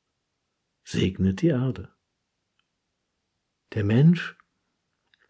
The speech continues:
der zu Gottes Gleichnis erschaffen ist, besitzt Gottes Herrschaft über die ganze Erde und spiegelt sie wider.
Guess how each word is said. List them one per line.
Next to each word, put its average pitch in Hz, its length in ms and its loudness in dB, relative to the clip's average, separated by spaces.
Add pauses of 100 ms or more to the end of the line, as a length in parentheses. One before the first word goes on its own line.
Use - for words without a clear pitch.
(160)
der 113 160 4
zu 92 260 0
Gottes 151 480 2
Gleichnis 143 540 2
erschaffen - 540 -6
ist, - 420 -20 (1040)
besitzt - 840 -4
Gottes 110 500 -4
Herrschaft - 720 -10 (500)
über 101 240 4
die 87 160 -2
ganze 117 440 2
Erde 98 580 -4 (760)
und 117 240 -2
spiegelt 90 560 -8
sie 80 220 -8
wider. 92 380 -10